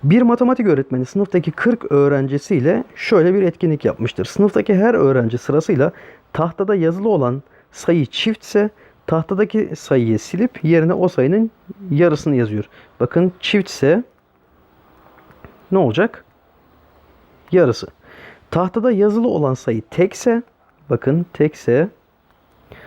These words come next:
e, tahtadaki sayıyı silip yerine o sayının beş katının bir fazlasını. Bakın beş katının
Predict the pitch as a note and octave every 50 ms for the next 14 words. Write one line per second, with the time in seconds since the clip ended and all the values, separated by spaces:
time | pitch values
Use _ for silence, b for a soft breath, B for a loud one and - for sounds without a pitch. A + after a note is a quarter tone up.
0 | B B B B B B B B - - B2 A2+ A2+ A2+ A2+ A2 A2 A2 - _
1 | - D3 D#3+ E3 - G#3 F#3 G#3 F#3+ A3 - - F3+ D3 C3 B2 - - - -
2 | - F#3 G#3+ C4+ C4+ - - D3+ D3 E3 F3 F3+ F#3 G3 - - G3 - - D#3+
3 | D#3 F3+ G#3+ A3+ F#3+ E3 G3 G#3 - - E3 D3+ - F#3+ G#3 G#3+ F3+ G#3 G3+ F3+
4 | - - A#2+ A2+ G#2+ A2+ - - - A2 - _ b b b b b - B2 B2
5 | - C#3 D#3 F3+ F#3+ F#3 - b b b b b b b _ - - D3+ E3 E3
6 | - - - B2+ - - A2 A2 A#2 C3+ F3 G3+ G#3+